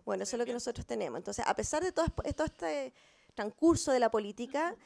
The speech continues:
Speaker 1: sigue existiendo el libro de clase, que es el mismo libro que yo viví, que mi mamá vivió y que mi abuela probablemente vivió,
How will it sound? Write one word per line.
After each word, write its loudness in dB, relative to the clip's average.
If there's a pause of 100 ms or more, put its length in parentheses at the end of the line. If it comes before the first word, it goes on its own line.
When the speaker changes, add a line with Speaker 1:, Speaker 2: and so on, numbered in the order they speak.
(140)
Speaker 1:
sigue -2
existiendo 0
el 0
libro 2
de -2
clase, -4
que -10
es -4
el -6
mismo 0
libro 0
que -2
yo 2
viví, -2 (240)
que -10
mi -4
mamá 2
vivió 2 (140)
y -20
que -8
mi -2
abuela 4
probablemente -4
vivió, -6